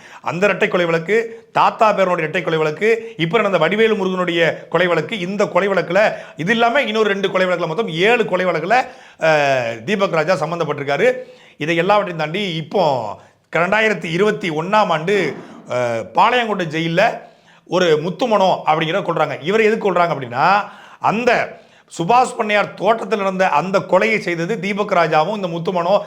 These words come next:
இவங்க எல்லாம் சேர்ந்தான் என்று சொல்லப்படுது. அந்த முத்துமனோவை பழிப்பழி தீக்கணும், சுபாஷ் பண்ணையார் டீம் வந்து முத்துமனோ டீமை வந்து முத்துமனோவை கொல்லணும்னு முயற்சி பண்றாங்க. முத்துமனோ உள்ள போறாரு, அங்க முத்துமனோ படுகொலை செய்யப்படுறாரு. முத்துமனோவை கொன்னது ஜேக்கப் அப்படிங்கிற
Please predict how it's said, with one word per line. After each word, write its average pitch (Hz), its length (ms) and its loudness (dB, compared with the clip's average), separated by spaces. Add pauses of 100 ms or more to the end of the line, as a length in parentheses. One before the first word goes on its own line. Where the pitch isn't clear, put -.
(120)
இவங்க 175 180 -4
எல்லாம் 190 160 0
சேர்ந்தான் 180 440 0
என்று 165 160 -4
சொல்லப்படுது. 151 440 -6 (260)
அந்த 196 320 -2
முத்துமனோவை 202 680 2
பழிப்பழி 190 380 -2
தீக்கணும், 156 460 -2 (200)
சுபாஷ் 180 360 0
பண்ணையார் 175 340 0
டீம் 160 140 -2
வந்து 170 540 0 (140)
முத்துமனோ 175 420 -2
டீமை 165 260 -2
வந்து 156 200 -4
முத்துமனோவை 180 360 -2
கொல்லணும்னு 165 320 -2
முயற்சி 165 260 -6
பண்றாங்க. 165 280 -2
முத்துமனோ 185 360 -2
உள்ள 170 180 0
போறாரு, 156 480 -2 (300)
அங்க 214 260 0 (480)
முத்துமனோ 190 340 0
படுகொலை 175 280 -2
செய்யப்படுறாரு. 131 400 -4 (360)
முத்துமனோவை 240 560 2
கொன்னது 190 320 -2
ஜேக்கப் 190 600 0
அப்படிங்கிற 170 300 -2